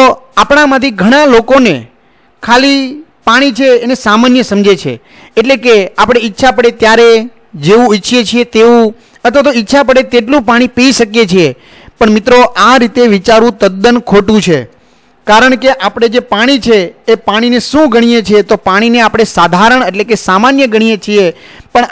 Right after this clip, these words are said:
આ જ પાણી આપણા શરીરમાં આવેલા અંગોને યોગ્ય રીતે કામ કરવામાં અને શરીરમાંથી બનેલા જે ઝેરી પદાર્થો છે એને દૂર કરવામાં એટલો જ ઉપયોગી છે. વાત કરીએ તો પેટથી લઈને ત્વચા સુધી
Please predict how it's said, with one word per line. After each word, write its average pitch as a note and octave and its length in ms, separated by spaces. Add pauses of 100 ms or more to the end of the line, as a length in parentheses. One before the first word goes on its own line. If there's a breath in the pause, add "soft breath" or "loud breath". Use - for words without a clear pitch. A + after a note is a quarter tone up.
આ C4+ 160
જ C#4+ 120
પાણી A#3+ 340
આપણા B3+ 320
શરીરમાં A3+ 480
આવેલા G#3+ 380
અંગોને A3 480 (360 loud breath)
યોગ્ય G#3+ 400
રીતે B3+ 240 (100)
કામ A3+ 260
કરવામાં A#3 720
અને A3+ 200
શરીરમાંથી A3+ 720
બનેલા G#3 380
જે G3 200
ઝેરી G#3 340
પદાર્થો A3 480
છે G3+ 180 (360 loud breath)
એને G3+ 200
દૂર A#3 300
કરવામાં G#3 520
એટલો F#3 420
જ B3+ 160
ઉપયોગી F#3+ 460
છે. D#3 200 (760 soft breath)
વાત B3 360
કરીએ A#3+ 340 (160)
તો A#3+ 160
પેટથી C4 480
લઈને A3+ 300
ત્વચા G#3 400
સુધી A#3+ 440